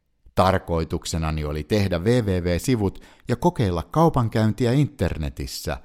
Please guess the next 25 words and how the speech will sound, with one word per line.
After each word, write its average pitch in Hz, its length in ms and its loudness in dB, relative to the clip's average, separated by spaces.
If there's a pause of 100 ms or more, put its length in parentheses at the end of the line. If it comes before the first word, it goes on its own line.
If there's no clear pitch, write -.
(520)
Yritin 160 460 4
asentaa 110 460 2
tätä 113 380 0
varten 85 440 0
Windows 107 500 0 (140)
N 107 60 0
T-käyttöjärjestelmän 90 1400 -2 (280)
ja 104 160 -4
I 156 340 -2
I 117 220 0 (120)
S-webbipalvelin 98 1080 0
ohjelman. 73 720 -4 (840)
Varsinainen 85 640 0
asennus 98 540 2
sujui 92 340 4
ongelmitta. 98 920 2 (560)
Sen 92 260 0
sijaan 87 380 2
aina 98 320 6
kun 92 220 4
yritin 95 380 4
asentaa 98 480 4
sen 78 300 -2
lukuisia 107 640 4
virhekorjauksia, 117 1200 2